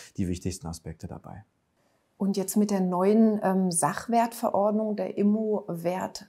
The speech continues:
Speaker 2: äh, V zweitausendeinundzwanzig, hat der Gesetzgeber ja neue Richtlinien, ähm, für die Bewertung von Immobilien mit auf den Weg gegeben und das verabschiedet.
Speaker 1: Ja.
Speaker 2: Was sind denn hier so die wichtigsten Änderungen?
Speaker 1: Mhm.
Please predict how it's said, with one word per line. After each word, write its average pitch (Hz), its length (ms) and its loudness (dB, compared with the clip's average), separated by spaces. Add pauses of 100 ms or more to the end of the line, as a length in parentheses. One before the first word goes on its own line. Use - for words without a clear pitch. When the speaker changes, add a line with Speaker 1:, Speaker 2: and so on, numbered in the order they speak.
Speaker 2:
äh, 180 120 -8
V 190 340 -6
zweitausendeinundzwanzig, 185 1300 -4
hat 190 80 -4
der 180 80 0
Gesetzgeber 180 680 0
ja 170 340 -2 (380)
neue 214 580 12
Richtlinien, 262 960 6
ähm, 202 340 6
für 240 260 4
die 233 100 6
Bewertung 208 500 2
von - 180 -4
Immobilien 220 540 2
mit 214 160 2
auf 214 140 -2
den 190 140 0
Weg 208 200 -2
gegeben 202 300 -2
und 185 120 -4
das 196 140 -6
verabschiedet. 247 680 -4
Speaker 1:
Ja. 214 200 -14 (280)
Speaker 2:
Was 226 180 2
sind 240 160 4
denn 226 140 4
hier 294 240 0
so 247 80 2
die 185 320 2
wichtigsten 202 640 -2
Änderungen? 170 600 -4
Speaker 1:
Mhm. 180 180 -12